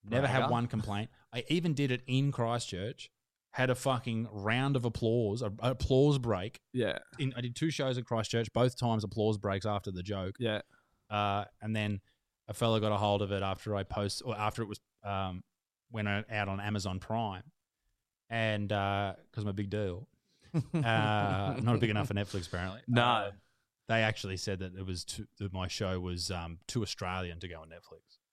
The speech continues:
Speaker 2: Too Australian.
Speaker 1: Yeah.
Speaker 2: Yeah. I can see
Speaker 1: Fair
Speaker 2: that.
Speaker 1: enough. That, that was the
Speaker 2: There'd be a lot of
Speaker 1: feedback.
Speaker 2: references that only Aussies would get.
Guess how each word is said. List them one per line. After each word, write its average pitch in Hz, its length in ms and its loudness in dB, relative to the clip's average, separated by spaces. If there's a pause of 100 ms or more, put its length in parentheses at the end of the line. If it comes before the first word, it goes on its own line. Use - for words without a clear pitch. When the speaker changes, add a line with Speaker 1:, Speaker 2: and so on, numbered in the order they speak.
(380)
Speaker 2:
Too 120 120 0
Australian. 101 760 -2
Speaker 1:
Yeah. 92 280 -6
Speaker 2:
Yeah. 151 300 4 (380)
I 123 40 -10
can 110 100 -8
see - 120 -6
Speaker 1:
Fair 104 100 -2
Speaker 2:
that. 98 80 -2
Speaker 1:
enough. 95 180 -6 (220)
That, 98 100 -8
that 107 100 -4
was 95 140 -6
the 90 180 -6 (100)
Speaker 2:
There'd 101 120 2
be 147 80 8
a 165 60 8
lot 175 160 8
of 156 60 8
Speaker 1:
feedback. 147 100 8
Speaker 2:
references 123 380 4
that 110 240 4 (140)
only 107 240 4
Aussies 101 280 0
would 95 120 -6
get. 95 280 -6